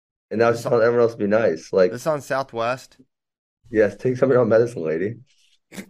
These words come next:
Speaker 2: I could do without the little, like, uh, tight five stand-up bit they do before every flight. I get if you've
Speaker 1: Yeah.
Speaker 2: never, if you don't fly much, it's probably sort of endearing. But if you fly all the
Speaker 1: Yeah.
Speaker 2: time, it's like, how about we just take off?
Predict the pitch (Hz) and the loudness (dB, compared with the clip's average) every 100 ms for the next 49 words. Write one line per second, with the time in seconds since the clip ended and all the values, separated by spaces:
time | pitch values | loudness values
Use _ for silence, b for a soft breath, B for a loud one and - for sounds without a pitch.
0 | B B B B _ _ - 170 220 131 | B B B B _ _ -16 -6 -6 -2
1 | 147 127 117 113 113 117 110 104 101 98 | -2 -2 -2 -4 -8 -6 -4 -6 -8 -6
2 | 101 92 95 - 107 101 - 104 98 92 | -6 -6 -8 -10 -10 -10 -8 -6 -6 -8
3 | - 104 98 92 87 95 90 92 90 92 | -10 -10 -8 -10 -10 -14 -14 -16 -16 -16
4 | 90 85 - 92 90 87 87 - 50 58 | -18 -20 -20 -16 -16 -16 -20 -16 -14 -14
5 | _ _ _ 110 123 185 151 143 143 147 | _ _ _ -10 -6 -6 -6 -6 -2 -2
6 | 131 - - 160 127 101 95 104 104 - | -2 -8 -8 -8 -6 -8 -8 -6 -6 -8
7 | 101 - 98 95 90 87 85 82 82 82 | -18 -14 -12 -12 -14 -16 -16 -16 -18 -16
8 | 85 85 87 _ _ _ _ _ 101 107 | -16 -18 -20 _ _ _ _ _ -18 -14
9 | - 107 107 78 87 87 - 92 - _ | -6 -4 -2 -4 -6 -12 -16 -18 -20 _
10 | - 131 90 85 - - 78 - 55 55 | -12 -10 -10 -14 -20 -20 -20 -18 -18 -18
11 | - | -20